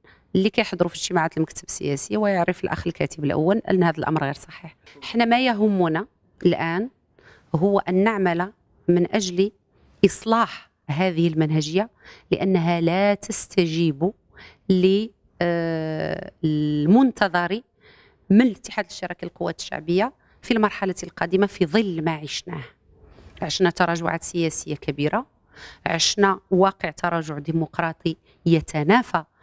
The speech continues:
مع مبادئ ومضامين الهندسة السياسية والدستورية لدستور أو هندسة السلطات لدستور ألفين وحداش. أعتقد أن المطلوب من هذه المبادرة هو أكبر من أن، آه،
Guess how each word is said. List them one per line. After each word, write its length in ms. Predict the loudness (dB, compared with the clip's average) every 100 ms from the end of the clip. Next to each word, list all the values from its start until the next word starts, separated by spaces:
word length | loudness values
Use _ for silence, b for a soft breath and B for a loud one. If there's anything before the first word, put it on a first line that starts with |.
| b -4
مع 380 | -4 -2 -4 -6 -4
مبادئ 500 | -2 0 0 0 -2
ومضامين 680 | 2 2 4 4 2 2 2 0
الهندسة 640 | 2 2 2 -2 -4 -10 -14 B B B B
السياسية 800 | -2 2 4 4 2 -4 -6 -6 _
والدستورية 800 | 0 0 -2 -4 0 0 2 -2 0
لدستور 680 | 2 2 0 -2 0 0 -2 _ _ -2
أو 100 | 2
هندسة 380 | 2 2 -2 -8
السلطات 420 | -2 0 0 0
لدستور 500 | -2 -2 -4 0 0 0
ألفين 280 | -10 -8 -10
وحداش. 340 | -2 0 0 -8 B B
أعتقد 440 | -8 -6 -4 -4 -4
أن 120 | 0
المطلوب 560 | 0 0 -2 0 0 -2 b b b
من 180 | 2 2
هذه 580 | 0 -2 -2 0 0 -2 -4
المبادرة 680 | -4 -2 0 -2 -2 -4
هو 260 | -4 -2 -2 -2
أكبر 580 | -4 -4 0 0 2 -2 -4 B B B
من 200 | 0 0
أن، 340 | 0 -2 -2 -4 -8 B -2
آه، 420 | 0 2 0 -2